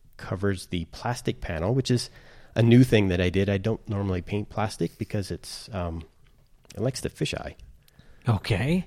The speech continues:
Speaker 1: Paint doesn't stick to A B S very well, which is pretty crazy. Um, and then on the reverse, we have the, the side panel on the back, and it's completely solid. It's one of the largest pieces on this case,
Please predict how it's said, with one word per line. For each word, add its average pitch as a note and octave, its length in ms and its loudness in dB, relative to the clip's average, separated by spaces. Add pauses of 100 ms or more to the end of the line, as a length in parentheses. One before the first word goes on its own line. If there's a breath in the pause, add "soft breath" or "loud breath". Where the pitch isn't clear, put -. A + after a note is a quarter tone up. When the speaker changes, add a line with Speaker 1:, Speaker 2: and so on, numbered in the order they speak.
Speaker 1:
Paint C3 180 -2
doesn't A#2+ 280 0
stick B2+ 240 -4
to - 100 -6
A F2+ 80 0
B E2+ 140 -2
S F2 140 -2
very D#2 200 -4
well, D#2 180 -6
which E2 160 -10
is E2+ 140 -8 (180)
pretty - 160 -8
crazy. D#2+ 300 -8 (580 loud breath)
Um, G#2 400 4 (800)
and C#3 100 6
then E3 140 10
on E3+ 100 10
the D3 80 10
reverse, B2+ 600 2
we A#2 200 0
have A2+ 320 2
the, G#2 360 2 (100)
the G2+ 120 -6
side D#3+ 320 2
panel E2+ 500 -4
on G2 160 -4
the F#2+ 80 -2
back, A#2+ 400 2 (500 soft breath)
and G#2 120 2
it's G2+ 120 -2
completely E3 460 2
solid. F2 380 2
It's - 180 -10
one A2 160 2
of G#2 100 2
the F#2 60 -2
largest G#2 480 0
pieces G#2 320 -6
on F#2 120 -2
this E2 140 -6
case, - 460 -4